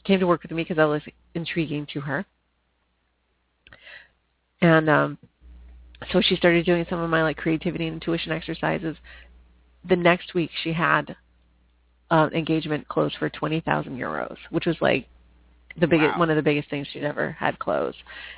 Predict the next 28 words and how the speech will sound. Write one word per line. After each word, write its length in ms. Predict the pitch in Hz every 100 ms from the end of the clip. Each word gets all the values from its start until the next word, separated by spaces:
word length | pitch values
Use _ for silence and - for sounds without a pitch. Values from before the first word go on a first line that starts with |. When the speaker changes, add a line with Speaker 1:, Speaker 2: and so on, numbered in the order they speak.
| - 180
Speaker 1:
And 400 | 170 147 143 -
she 100 | 175
was 80 | 165
like, 120 | 156
"I 80 | 160
can't 260 | 180 147
believe 240 | 170 170 202
this." 140 | 131 -
And 60 |
I'm 60 | 160
like, 200 | 151 - - - -
Well, 260 | 196 175 - _ _ _
and 160 | 220 214
she 140 | 254
didn't 280 | 226 285 262 - _ _ _ _
necessarily 1040 | - 190 202 - 190 196 202 202 190 190 _ _ - _
do, 440 | 180 175 214 247 285
like, 180 | 185 160
there 80 | 196
wasn't 200 | 202 180
anything 360 | 196 - 170 151
visible 540 | 196 165 214 247 262 269
on 120 | 202
the 100 | 180
outside 480 | 170 180 - 190 208
that 80 | 190
was 140 | 156 170 190
different 480 | 240 226 254 311